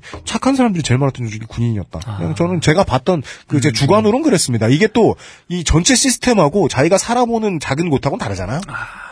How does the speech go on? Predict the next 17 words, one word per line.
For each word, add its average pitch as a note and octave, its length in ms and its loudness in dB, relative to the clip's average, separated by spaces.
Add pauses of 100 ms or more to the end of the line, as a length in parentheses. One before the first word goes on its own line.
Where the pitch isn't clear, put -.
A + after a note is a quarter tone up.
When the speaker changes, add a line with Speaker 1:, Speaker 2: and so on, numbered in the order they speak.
Speaker 1:
예. G2+ 140 -2
Speaker 2:
저, C#3+ 240 -6
제가 D3 180 -2
봤을 D3 160 -4
때는, E3+ 260 0
어, A#2+ 600 -6 (240)
아주 C3+ 220 -4
축복받은 G3 1000 -2
뽑기를 F3+ 380 0
했다. A2+ 320 -4 (260)
Speaker 1:
그랬나요? G2+ 400 0
Speaker 2:
네, A2+ 260 -2
뭐 B2 140 -10
그런 G3+ 200 0
게 A3 80 2
아니에요. A#2+ 200 -2
랜덤, F3+ 400 2